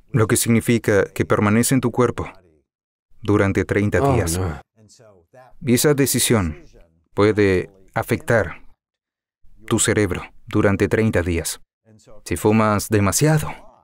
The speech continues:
Speaker 1: tienes un nivel bastante alto en tu cuerpo. Y publiqué un estudio, ah, con mis colegas de la U S C sobre mil fumadores de marihuana. Los comparamos con un grupo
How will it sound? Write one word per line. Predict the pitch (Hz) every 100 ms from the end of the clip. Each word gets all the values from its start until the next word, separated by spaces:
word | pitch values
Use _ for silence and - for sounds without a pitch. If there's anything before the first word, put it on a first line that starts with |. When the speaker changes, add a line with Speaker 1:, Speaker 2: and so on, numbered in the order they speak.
| _ _ _ _ _ _ _ _ -
Speaker 1:
tienes | 135 151 156
un |
nivel | 151 135 139 131
bastante | 117 - 117 113 104
alto | 113 123 104 90
en | 85 82
tu | 87
cuerpo. | 107 98 - - - - 82 _ _ _ _ _ -
Y | 107 98
publiqué | 101 95 104 120
un | 135
estudio, | - 151 151 90 - _ _ _ _ -
ah, | 95 92 92 92 95 _ _ _ _ _ 113 107
con | 104
mis | 107
colegas | - 107 117 113 104
de | 110
la | 98 98
U | 107 107
S | 101
C | 90 107 78 - _ _ _ _ _ _ _ _ _ _ _ _ _ -
sobre | - 107 101 104
mil | 120 113
fumadores | 120 117 107 117 107 -
de | 98
marihuana. | 90 85 87 82 - - _ _ _ _ 104
Los | 110
comparamos | - 110 107 107 117 123
con | 127 117
un | 117
grupo | 120 -